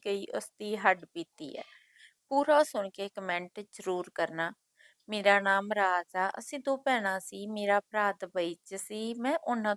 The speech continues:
ਤੋਂ ਛੋਟੀ ਸੀ ਤੇ ਸੋਹਣੀ ਹੋਣ ਕਰਕੇ ਸਾਰੇ ਮੇਰਾ ਬਹੁਤ ਤੇ ਕਰਦੇ ਸੀ। ਮੈਂ ਪ੍ਰਾਈਵੇਟ ਸਕੂਲ 'ਚ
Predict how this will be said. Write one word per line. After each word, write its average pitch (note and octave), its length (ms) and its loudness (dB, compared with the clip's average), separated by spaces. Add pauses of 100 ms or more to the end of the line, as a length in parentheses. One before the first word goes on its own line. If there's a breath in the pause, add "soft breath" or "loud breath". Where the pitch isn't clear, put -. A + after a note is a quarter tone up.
ਤੋਂ D4 120 -2
ਛੋਟੀ B3+ 420 -4
ਸੀ - 340 -14
ਤੇ C#4+ 120 2
ਸੋਹਣੀ F#4 360 -4
ਹੋਣ D4+ 280 2
ਕਰਕੇ C#4 340 2
ਸਾਰੇ F#3+ 440 4
ਮੇਰਾ G#3+ 300 -6
ਬਹੁਤ F#3+ 400 0
ਤੇ G3+ 140 -4
ਕਰਦੇ E3+ 460 -4
ਸੀ। - 220 -18 (580 loud breath)
ਮੈਂ A3+ 220 6
ਪ੍ਰਾਈਵੇਟ F#3 500 2
ਸਕੂਲ - 320 -6
'ਚ G#3+ 120 -20